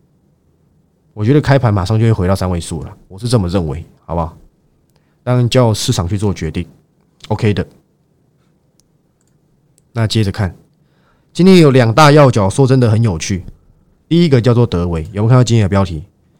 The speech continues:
叫做德微终于跌停了。说真的，也算还我一个公道。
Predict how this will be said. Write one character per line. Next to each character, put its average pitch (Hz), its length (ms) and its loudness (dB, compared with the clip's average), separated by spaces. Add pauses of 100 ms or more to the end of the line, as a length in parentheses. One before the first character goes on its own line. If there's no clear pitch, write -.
(520)
叫 135 80 -4
做 147 100 0 (100)
德 120 300 2
微 113 240 2
终 131 260 2
于 98 140 0
跌 90 220 -6
停 82 180 -8
了。 80 160 -8 (160)
说 160 180 0
真 175 140 4
的， 160 100 6
也 110 140 2
算 151 180 2
还 120 220 2
我 107 120 0
一 92 40 -2
个 98 100 -2
公 90 220 -4
道。 87 220 -6